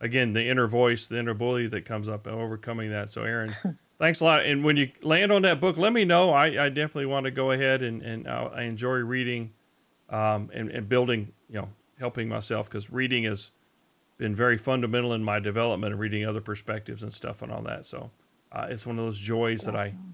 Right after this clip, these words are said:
Speaker 1: oh, good, a new book. My daughter, my granddaughter doesn't get a lot of screen time, and she had a birthday recently. She was two, and she was, you know, toys and stuff came, but when she got some new books,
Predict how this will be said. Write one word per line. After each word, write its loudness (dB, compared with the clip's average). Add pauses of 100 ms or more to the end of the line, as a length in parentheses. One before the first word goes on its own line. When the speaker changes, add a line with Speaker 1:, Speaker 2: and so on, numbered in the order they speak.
(120)
Speaker 1:
oh, 2
good, 2
a 0
new 0
book. -2
My 0
daughter, 4 (120)
my -2
granddaughter 2 (420)
doesn't 2
get 4
a 4
lot 4
of 0
screen -2
time, 0 (160)
and -10
she -4
had 0
a -4
birthday -2
recently. -6 (480)
She -6
was -4
two, 2 (540)
and 2 (100)
she -4
was, -4
you -2
know, 0
toys 4
and -4
stuff -2
came, -2
but -4
when -4
she -8
got 2
some -8
new -2
books, -2